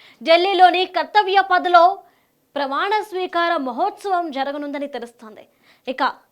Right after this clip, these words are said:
ఈ కార్యక్రమానికి బీజేపీ పాలిత రాష్ట్రాల ముఖ్యమంత్రులు,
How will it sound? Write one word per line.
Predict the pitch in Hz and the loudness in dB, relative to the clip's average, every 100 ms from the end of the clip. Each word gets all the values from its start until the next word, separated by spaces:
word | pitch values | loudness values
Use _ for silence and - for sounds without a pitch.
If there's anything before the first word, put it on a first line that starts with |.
| _ _ - | _ _ -6
ఈ | 320 | -6
కార్యక్రమానికి | 330 294 302 381 381 370 359 349 381 453 381 | -2 0 0 -2 0 0 0 -2 -4 -6 -10
బీజేపీ | 233 269 294 262 302 294 285 | -12 -8 -6 -2 -2 -2 -8
పాలిత | 285 277 285 294 | -6 -4 -4 -4
రాష్ట్రాల | 247 254 339 - - 392 403 392 | -2 -2 -2 -6 -2 2 2 0
ముఖ్యమంత్రులు, | 269 285 - 381 359 330 349 330 302 | -4 -10 -6 -6 -6 -8 -6 -4 -4